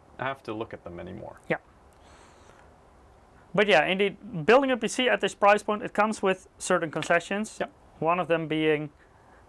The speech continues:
Speaker 2: I'm going for a cheaper option for the power supply, meaning it's not a modular one.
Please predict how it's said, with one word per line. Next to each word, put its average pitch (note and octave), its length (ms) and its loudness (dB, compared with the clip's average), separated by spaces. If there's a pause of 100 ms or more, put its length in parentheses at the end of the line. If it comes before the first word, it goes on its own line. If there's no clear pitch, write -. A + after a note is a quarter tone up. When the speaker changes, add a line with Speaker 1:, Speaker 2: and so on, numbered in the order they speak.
(100)
Speaker 2:
I'm D#3 140 -2
going D#3+ 220 2
for D#3 340 0 (100)
a D#3 40 -10
cheaper F3 340 -2
option D#3+ 280 0
for - 140 -4
the D3 60 -2
power G#3 240 4
supply, F#3 600 2
meaning D#3 500 -6
it's D3+ 160 -8
not C#3+ 160 2
a - 20 -4
modular E3+ 400 -2
one. F3+ 220 -2